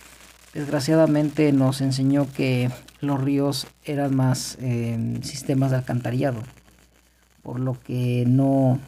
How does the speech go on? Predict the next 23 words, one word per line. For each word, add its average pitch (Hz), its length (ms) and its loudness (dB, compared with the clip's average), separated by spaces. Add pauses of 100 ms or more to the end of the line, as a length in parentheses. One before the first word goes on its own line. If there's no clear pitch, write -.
(920)
no 147 260 -4
había 135 280 -2
que 139 100 -2
darle 127 320 2
una 127 220 4
mayor 117 240 0
importancia. 135 640 -2 (260)
Esto 160 320 -2
nos 139 220 2
llevó 131 400 2
básicamente 123 880 0
a 113 120 -4
perder 127 500 -2 (640)
varios 135 380 -4
afluentes, 139 800 -2 (300)
varios 131 400 -4
arroyos, 127 800 -2 (840)
así 127 300 -8
como 143 720 4
la 135 100 4
urba-, 139 260 -2
la 127 500 4
urbanización 131 840 2